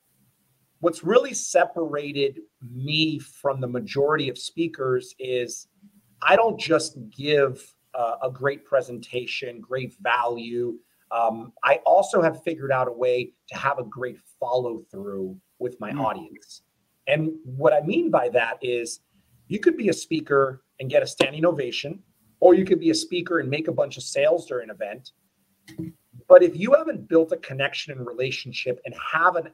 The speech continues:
Speaker 1: a logistical way for your audience to stay connected to you after your presentation, after your speech, then I truly believe you're actually leaving a lot of money on the table. Because one of my quotes is,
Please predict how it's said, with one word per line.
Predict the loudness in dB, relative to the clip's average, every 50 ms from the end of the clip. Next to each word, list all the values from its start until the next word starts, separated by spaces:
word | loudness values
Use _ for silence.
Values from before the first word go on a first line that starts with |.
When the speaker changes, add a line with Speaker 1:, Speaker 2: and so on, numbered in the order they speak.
| _ -10
Speaker 1:
a | -8
logistical | -4 -4 -4 -4 -4 -4 -4 -4 -4 -4 -4 -8 -6 -6 -6 -6 -4
way | -4 -2 -2 -2 -2 -2 -4 -6 -10 _ _ _ _ _
for | -4 -4 -2
your | -2 -2 -4 -4 -2
audience | -2 0 0 0 0 -2 -2 -4 -8 -12
to | -16 -14
stay | -14 -14 -10 -6 -6 -4 -4 -6
connected | -8 -10 -10 -8 -8 -8 -8 _ -16 -14 -14 -12 -12
to | -12 -10 -10
you | -10 -10 -10 -8 -8 -10 -10 -14 _ _ _ _ _ _ _ 0
after | 4 4 4 4 2 -2 0 0 0
your | 2 2 0
presentation, | 0 0 2 2 2 2 0 -8 -4 -2 0 -2 -2 -2 -4 -6 -6 -4 -2 -2 -2
after | -2 -2 -6 -8 -6
your | -4 -4 -6
speech, | -8 -10 _ -12 -14 -12 -10 -12 -12 -12 _ _ _ _ _ _ _ _ _ _ _ -6
then | -2 2 4
I | 4 4
truly | 2 2 -2 -4 -2 -2 -2
believe | -2 0 2 2 2 2 2 -2 -4
you're | -6 -4 0 0
actually | 0 0 0 -4 -16 -12 -12 -10
leaving | -10 -6 -2 -2 -2 -2 -2
a | -4 -4
lot | -4 0 4 6 8 8
of | 8 6 4
money | -4 -4 -4 -6 -8
on | -10 -10
the | -12 -14
table. | -14 -14 -14 -14 -16 _ -20 _ _ _ _ _ _ _ -20 _ _ -4
Because | 2 8 8 10 8 8 4 -6 _ _ _ _ _ _ _ _
one | -16 -4 2 4 4 4
of | 4 4
my | 2 0
quotes | -2 -2 0 2 4 4 2 2 0
is, | -4 -8 -8